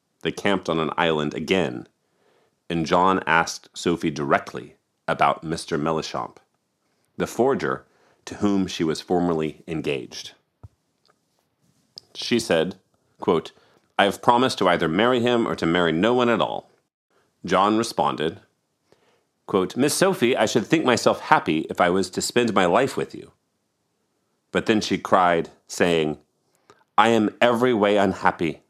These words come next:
I won't have Tommy Melichamp, for he is a bad man, and I can have no one else." In many ways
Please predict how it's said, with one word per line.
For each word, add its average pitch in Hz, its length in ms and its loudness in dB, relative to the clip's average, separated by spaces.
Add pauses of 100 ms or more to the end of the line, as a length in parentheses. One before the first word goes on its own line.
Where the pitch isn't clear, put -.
(120)
I 98 40 6
won't 117 340 0
have 110 220 2
Tommy 95 500 0 (460)
Melichamp, 82 540 -2 (520)
for 95 140 2
he 107 160 2
is 95 100 0
a 101 80 0
bad 87 320 2
man, 69 380 -6 (500)
and 85 160 0
I 101 140 4
can 101 180 0
have 87 540 0
no 87 320 0
one 98 420 0
else." - 440 -4 (1300)
In 90 140 0
many 143 140 2
ways 90 420 -4